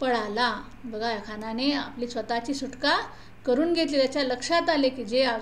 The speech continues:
त्याच्या प्राणावर आलं होतं ते आज त्याच्या बोटावर निभावलेलं होतं, कारण त्याची तीन बोटे कापली गेली होती.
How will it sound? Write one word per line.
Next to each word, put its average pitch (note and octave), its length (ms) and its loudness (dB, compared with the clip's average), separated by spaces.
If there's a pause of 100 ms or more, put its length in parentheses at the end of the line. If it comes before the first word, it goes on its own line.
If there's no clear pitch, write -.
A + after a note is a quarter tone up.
(140)
त्याच्या B3 240 -2
प्राणावर B3 560 4
आलं E4 200 4
होतं C#4+ 380 0
ते B3 40 0
आज A3 220 -4
त्याच्या A#3+ 240 -4
बोटावर B3+ 520 4
निभावलेलं C#4 560 4
होतं, A3 300 -6 (400)
कारण A#3+ 280 0
त्याची A#3+ 240 0
तीन G4 340 0
बोटे F4+ 280 4
कापली C4+ 360 2
गेली G#3 280 -4
होती. G3 340 -8